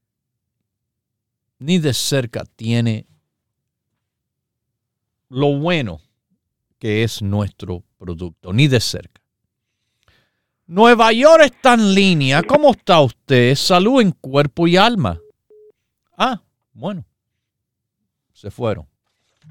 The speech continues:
Seguimos. Seguimos.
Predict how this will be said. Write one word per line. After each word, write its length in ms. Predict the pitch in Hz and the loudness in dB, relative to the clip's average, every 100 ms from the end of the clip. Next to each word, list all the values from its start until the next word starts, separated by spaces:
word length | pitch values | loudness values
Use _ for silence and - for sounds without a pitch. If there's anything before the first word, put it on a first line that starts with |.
| _ _ _ _ _ | _ _ _ _ _
Seguimos. 720 | _ 127 113 147 202 - _ _ _ _ _ _ _ _ _ _ _ _ _ _ _ | _ -6 -4 -4 -4 -12 _ _ _ _ _ _ _ _ _ _ _ _ _ _ _
Seguimos. 880 | _ 92 90 87 110 87 - _ _ | _ -14 -12 -10 -10 -12 -18 _ _